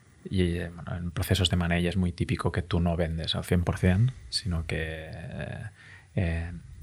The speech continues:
lo que les gusta, por ejemplo, a un private equity o a un, o a un, o a un inversor es hacer un swap de acciones y que vean que, que continúas vinculado a la empresa y que,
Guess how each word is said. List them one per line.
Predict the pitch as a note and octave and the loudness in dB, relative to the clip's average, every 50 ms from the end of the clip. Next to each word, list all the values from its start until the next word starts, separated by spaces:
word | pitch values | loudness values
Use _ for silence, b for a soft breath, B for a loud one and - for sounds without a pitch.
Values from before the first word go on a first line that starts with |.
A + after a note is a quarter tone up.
| - - - - - - - - - - D2+ - F#2 F2+ F2 | -10 -10 -8 -10 -14 -12 -10 -10 -10 -10 -10 -10 -12 -10 -10
lo | F2+ E2 E2+ | -8 -8 -4
que | - | -4
les | D#2+ D#2+ E2 D#2+ D#2 - | -2 -2 -2 -4 -6 -4
gusta, | - F#2 E2+ - - F2 - | -2 -2 -2 2 2 0 2
por | - F#2 | 2 0
ejemplo, | - - F#2 - F2+ | 2 2 2 2 2
a | |
un | E2+ | 2
private | - F#2 E2+ D#2+ D#2+ D#2 - | 2 2 2 2 2 2 2
equity | E2+ - F#2 F2 - F2+ | 4 6 6 6 8 6
o | F2 E2+ E2+ | 6 6 4
a | E2+ E2 E2 | 2 0 -2
un, | E2 E2 E2 | -4 -4 -6
o | E2 E2 E2 | -6 -6 -4
a | |
un, | E2 E2 E2 E2 E2 E2 E2 E2+ E2+ E2 E2 E2 E2+ G#2+ - F2 E2+ E2+ | -4 -4 -6 -6 -6 -8 -8 -8 -6 -6 -6 -6 -8 -8 -10 -10 -10 -10
o | E2+ F2 | -8 -8
a | |
un | F2 E2+ | -6 -4
inversor | E2+ E2+ F2 E2+ - - F2+ F2+ | -2 -2 0 0 2 2 2 2
es | F2+ | 2
hacer | F#2+ - - F2+ - | 0 -2 -2 0 0
un | F2+ F#2 | 2 4
swap | - G2 F#2 F#2+ | 6 4 4 4
de | F2+ | 2
acciones | E2 - - G2 F#2+ F#2+ G2 G2+ G2 | -2 4 6 6 8 8 8 6 4
y | G2 G2 | 4 2
que | - E2 | 0 0
vean | E2+ E2+ F2+ F2 F2 F#2 G#2 | 2 2 2 2 4 2 4
que, | - F#2+ F2+ F2+ F2 E2+ F2 - B B B B B B B B | 6 6 6 6 6 4 0 -4 B B B B B B B B
que | - F#2+ | 0 4
continúas | - G2+ F2+ - F2+ F2+ F2+ F2+ F2 | 6 6 8 8 8 8 8 8 6
vinculado | F#2 F#2 F2+ - F#2 F2 F2 E2+ F2 F2 | 6 2 4 6 6 6 6 6 4 2
a | F2+ F2 | 2 0
la | F2 F2 | 0 -2
empresa | E2+ E2 F#2 F#2+ F2+ - - G2+ G2 G2 F#2+ F#2+ | 2 6 8 8 10 10 10 10 10 10 8 8
y | F#2+ | 4
que, | - - E2+ E2+ E2+ E2 E2+ F2 | 2 2 0 0 0 0 -2 -4